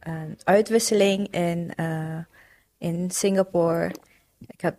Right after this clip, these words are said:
daar vier maanden gewoond. Ehm, ik ben, eh,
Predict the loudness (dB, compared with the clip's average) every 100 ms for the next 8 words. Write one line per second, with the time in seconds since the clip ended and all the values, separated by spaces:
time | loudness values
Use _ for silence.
0 | _ 0 2 0 4 4 6 4 2 0
1 | -2 -2 2 2 0 -2 -6 -10 _ -8
2 | -6 -6 -8 -10 -10 -12 _ -6 -6 -8
3 | -12 -16 _ _ _ _ -8 -6